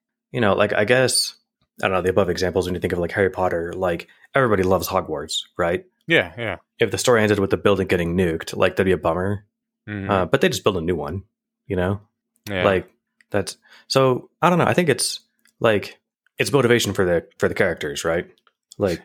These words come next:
Speaker 2: It is.
Speaker 1: when I, when I watch a superhero movie, like, I don't care what's, what, you know, all, all the people that are dying in the action scenes, you know, car chases
Speaker 2: Hmm.
Speaker 1: or whatever, like, it's unfortunate,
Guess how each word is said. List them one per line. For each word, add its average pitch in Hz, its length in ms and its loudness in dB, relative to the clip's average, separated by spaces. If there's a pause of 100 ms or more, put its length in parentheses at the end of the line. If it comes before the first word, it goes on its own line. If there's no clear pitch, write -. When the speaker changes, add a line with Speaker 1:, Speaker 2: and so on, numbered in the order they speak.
Speaker 2:
It - 200 0
is. - 420 -4
Speaker 1:
when 110 140 2
I, 101 80 4
when 104 160 2
I 104 40 4
watch 104 220 4
a 90 160 2
superhero 90 420 -2
movie, 90 220 0
like, 87 160 -2
I - 40 2
don't 95 160 -2
care 92 420 0
what's, 95 220 -2 (400)
what, 95 220 -2 (400)
you 107 120 -8
know, - 80 -10
all, 135 140 4
all 139 160 2
the 135 60 2
people 127 180 2
that 107 120 4
are 101 80 4
dying 101 380 4
in 92 80 2
the 87 400 0
action 104 280 0
scenes, 85 580 -2 (120)
you 117 100 -2
know, 85 160 -2 (220)
car 101 220 2
chases 98 320 0
Speaker 2:
Hmm. 90 60 -4
Speaker 1:
or - 20 -6
whatever, 90 400 2
like, 85 260 -2
it's 107 160 2
unfortunate, 92 600 -2